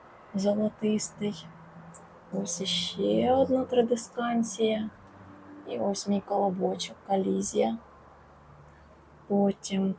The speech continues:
тут також епіпремнум чи стендаптус, не пам'ятаю точної назви,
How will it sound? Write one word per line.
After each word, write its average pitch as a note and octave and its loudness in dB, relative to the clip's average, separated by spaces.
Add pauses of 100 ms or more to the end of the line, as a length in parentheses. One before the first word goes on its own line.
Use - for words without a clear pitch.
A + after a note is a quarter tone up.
тут G3+ 4
також - -4 (1500)
епіпремнум A3 2
чи G3+ -4
стендаптус, G#3+ 2
не G#3 2
пам'ятаю G#3 0
точної G3+ 0
назви, A3 2